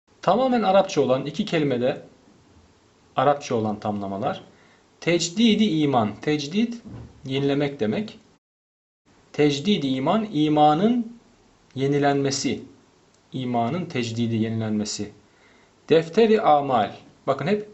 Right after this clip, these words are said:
esreli olarak gidiyoruz. Bu şekilde. Yani ı, i, ı, i sesi vererek geçiyoruz. Defteri amal.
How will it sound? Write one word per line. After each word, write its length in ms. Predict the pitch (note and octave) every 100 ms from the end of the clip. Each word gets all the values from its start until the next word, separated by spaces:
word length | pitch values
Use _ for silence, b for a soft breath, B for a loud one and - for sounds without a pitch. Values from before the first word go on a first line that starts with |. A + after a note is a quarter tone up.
| -
esreli 480 | C#3+ C#3+ - D#3+ F3
olarak 360 | B2+ A2+ G#2+
gidiyoruz. 600 | A2+ G#2+ G2+ G2 - - _ _ _ _ _ _ _ _
Bu 60 | A2+
şekilde. 480 | A2+ A2 G#2 D3 G#3+ b b b b b b b _ _ _ _ _ _
Yani 300 | A#2+ A#2 A#2 A#2
ı, 180 | C#3+ C#3
i, 380 | C#3+ D#3+ A2 - - _ _ _ _ _ _ _ _ _ _
ı, 200 | C3+ C3+ -
i 280 | D3+ A2+ - - _ _
sesi 400 | - C#3 - C3+
vererek 360 | C3 C3+ G#2+
geçiyoruz. 480 | A2 - A2 D3+ -
Defteri 420 | C3 B2+ - C#3+
amal. 540 | - A#2 A#2 E3+ A3+